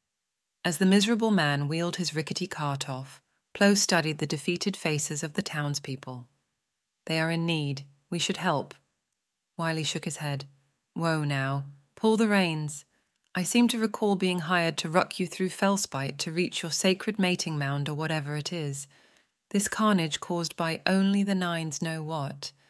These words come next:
This is not why we're here. Felspite is a place brimming with death and misery. If we stop to help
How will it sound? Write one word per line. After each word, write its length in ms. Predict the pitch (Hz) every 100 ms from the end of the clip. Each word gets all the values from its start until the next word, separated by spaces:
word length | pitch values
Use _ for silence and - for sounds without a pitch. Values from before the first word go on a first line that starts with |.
| _ _ _
This 180 | 196 220
is 100 | 208
not 200 | 202 -
why 180 | 165
we're 140 | 156 156
here. 500 | 147 170 143 139 143 - _ _ _ _
Felspite 600 | 220 233 - 151 143 151
is 120 | 156
a 40 |
place 340 | 202 - 165 151
brimming 400 | - 196 202 196
with 180 | 196 -
death 300 | 160 143 180
and 140 | 165
misery. 540 | 165 151 143 139 143 - _ _ _ _ _
If 140 | 190 220
we 80 |
stop 300 | 208 - 254 -
to 80 |
help 220 | 185 185